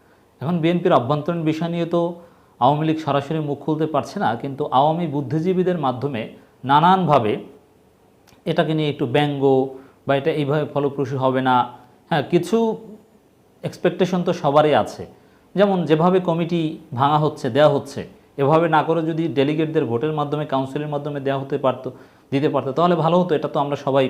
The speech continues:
প্রত্যাশা করি কিংবা স্বীকার করি। যদিও আওয়ামী লীগ কাউন্সিল করে কমিটি দেয়, সেই কমিটি দেওয়ার পদ্ধতি আর বিএনপির এই প্রেস রিলিজের কমিটি দেওয়ার পদ্ধতির মধ্যে কোনো পার্থক্য নেই, দুইটাই দলের একজনের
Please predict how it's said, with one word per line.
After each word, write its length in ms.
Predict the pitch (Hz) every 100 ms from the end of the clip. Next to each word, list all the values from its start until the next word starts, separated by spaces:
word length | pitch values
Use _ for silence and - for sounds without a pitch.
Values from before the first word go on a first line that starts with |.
| 135
প্রত্যাশা 340 | 127 127 131
করি 160 | 131 123 123
কিংবা 180 | 117 113
স্বীকার 240 | 120 104 90
করি। 140 | 87 73 - _ _ _ _ _ _ _ _ _
যদিও 380 | 160 196 226 131 - - - -
আওয়ামী 260 | 156 190 202
লীগ 160 | 208 208 165
কাউন্সিল 320 | 165 165 190 190
করে 140 | 190 180
কমিটি 260 | 170 175 180
দেয়, 260 | 175 185 233 - - _ _ _ -
সেই 200 | 185 190
কমিটি 260 | 180 175 175 175
দেওয়ার 180 | 175 175
পদ্ধতি 360 | 143 135 131 120
আর 60 | 120
বিএনপির 400 | 135 156 151 160 147
এই 60 | 123
প্রেস 200 | 143 151 156
রিলিজের 280 | 160 160 143
কমিটি 240 | 139 135 135
দেওয়ার 160 | 139 120
পদ্ধতির 360 | 131 120 135 135
মধ্যে 160 | 135 131 -
কোনো 140 | 226
পার্থক্য 400 | 190 226 - 101 95
নেই, 100 | 78 - _ _ _ -
দুইটাই 360 | 214 214 220 170 - - - _ -
দলের 280 | 147 160 156 - 170
একজনের 380 | 151 180 175